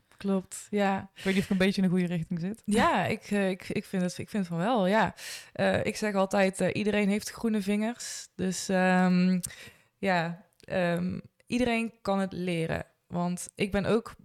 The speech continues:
Speaker 1: bij, ja, bij nul begonnen, zeg maar. En, eh, nu inmiddels, eh, weet ik er, eh, heel wat van.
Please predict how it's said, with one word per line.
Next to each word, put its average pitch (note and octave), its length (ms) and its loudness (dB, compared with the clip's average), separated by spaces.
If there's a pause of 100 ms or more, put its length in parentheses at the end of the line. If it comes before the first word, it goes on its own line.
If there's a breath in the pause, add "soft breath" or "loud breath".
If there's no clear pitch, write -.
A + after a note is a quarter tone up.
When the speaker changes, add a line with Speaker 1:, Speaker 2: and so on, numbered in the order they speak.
(140)
Speaker 1:
bij, F#3+ 720 -2 (120)
ja, E3+ 180 -2
bij F3+ 200 -2
nul G3 320 2
begonnen, G#3+ 400 -2
zeg G#3 240 -6
maar. A3 340 -2
En, G3+ 480 0
eh, G3+ 840 4
nu G3+ 300 2
inmiddels, G3 560 -2
eh, F#3+ 400 0 (220)
weet F#3+ 180 0
ik F#3 120 -4
er, F3+ 140 -4
eh, F#3 120 2
heel F#3 220 2
wat F#3 180 0
van. F#3+ 340 0